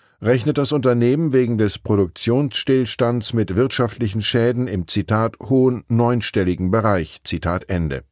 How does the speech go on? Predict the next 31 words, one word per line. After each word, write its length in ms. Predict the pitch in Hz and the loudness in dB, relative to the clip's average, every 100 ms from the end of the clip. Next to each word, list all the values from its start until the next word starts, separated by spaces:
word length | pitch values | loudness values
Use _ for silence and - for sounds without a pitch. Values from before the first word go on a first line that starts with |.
| _ _ _ _ _ _ - | _ _ _ _ _ _ -12
Das 160 | 123 | -4
hat 160 | 147 113 | -2 0
Tesla-Vertreter 920 | 127 113 131 123 123 127 127 - 127 101 | 0 0 -2 0 0 2 0 2 0 0
André 320 | 95 98 90 | 0 0 -2
Thierich 500 | - 123 131 107 98 | -2 0 2 2 -2
am 160 | 101 90 | -2 -2
Dienstag 460 | 98 92 - 87 85 | -2 -2 -2 -4 -2
gesagt. 460 | 82 92 85 - _ _ _ _ - | -2 -2 -2 -8 _ _ _ _ -4
Man 160 | 117 | -2
gehe 240 | 110 135 135 | 2 2 2
von 140 | 120 | -2
einer 320 | 107 110 107 | 0 0 0
mehrtägigen 760 | 98 110 139 - 131 117 113 117 | 0 2 2 2 0 0 -2 -4
Unterbrechung 680 | 110 123 104 101 92 95 | -2 0 2 0 0 0
der 120 | 107 110 | 0 -2
Stromversorgung 840 | - 110 113 107 95 98 87 98 | -2 -2 2 0 2 0 0 -2
aus. 400 | 87 80 - - _ - | -2 -4 -6 -10 _ -6
Es 160 | 90 | -2
sei 160 | 107 113 | 0 2
unklar, 480 | 143 143 123 104 80 _ _ _ | 0 0 0 0 -2 _ _ _
ob 160 | 82 - | -14 -4
zumindest 520 | 92 98 90 87 - | 0 2 2 -2 -2
Anfang 360 | 101 98 92 90 | -4 -2 -2 0
nächster 400 | 90 85 87 85 | 0 -2 -2 -2
Woche 280 | - 135 92 | 0 0 0
wieder 280 | 82 85 | -2 -2
Autos 380 | 92 95 90 82 | -2 0 -2 -4
vom 240 | - 80 76 | -4 -4 -2
Band 260 | 87 80 | -2 -2
laufen 360 | 82 85 90 85 | -2 -2 -2 -2
können. 340 | 90 80 65 | 0 0 -4